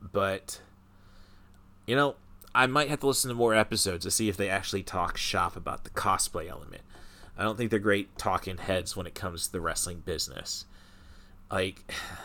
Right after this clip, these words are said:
<sighs> yeah, they gotta be a writer or you gotta be a worker, I think. That's my opinion. And, uh, if you want to badmouth my opinion, do that at my Twitter account. That's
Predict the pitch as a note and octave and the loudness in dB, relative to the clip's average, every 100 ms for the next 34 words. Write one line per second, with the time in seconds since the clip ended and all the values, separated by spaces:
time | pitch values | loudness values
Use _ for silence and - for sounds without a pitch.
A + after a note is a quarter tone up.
0 | - - - - - - - - A2+ D3+ | -16 -16 -18 -20 -20 -20 -20 0 2 4
1 | D3 C#3 G#2+ G2 F#2 G2 B2 C3 C3+ A2 | 4 4 6 4 4 4 4 4 4 2
2 | G2 G#2 G#2+ G2 F#2 F2+ C#2 - D2+ B1+ | 2 2 2 2 0 -4 -6 -4 -4 -2
3 | C#2+ D2+ - B1 - - - - - - | -4 -6 -10 -12 -14 -16 -16 -16 -18 -18
4 | - - - G2+ G#2 A2 B2 A#2+ A2+ G2 | -18 -18 -14 -4 2 2 2 0 -2 -2
5 | F2+ C#2+ - - - - - - - - | -4 -8 -16 -20 -20 -20 -20 -20 -20 -20
6 | - - - - G#2+ G2 F2+ F2 - C#2+ | -20 -20 -20 -8 -4 -2 -4 -6 -8 -10
7 | - E2 - - - - - G#2 F2+ F#2+ | -8 -6 -6 -8 -14 -20 -8 -4 -2 0
8 | F#2+ F#2 F2 - F#2 E2+ F#2 G2+ G#2+ F#2 | 2 2 0 -2 -2 2 4 6 6 2
9 | F2 F2+ E2+ F2+ F2 G#2 G2 - - - | 2 -2 -2 -4 -4 -4 -8 -14 -16 -16
10 | - - - A2+ D3 D#3 C#3+ - G#2 G#2+ | -18 -16 -6 0 2 4 2 4 2 2
11 | G2 F#2 - F#2+ F#2 E2+ F#2 G#2 F#2 F2 | -2 -2 -2 0 0 -2 -4 -4 -4 -4
12 | - | -6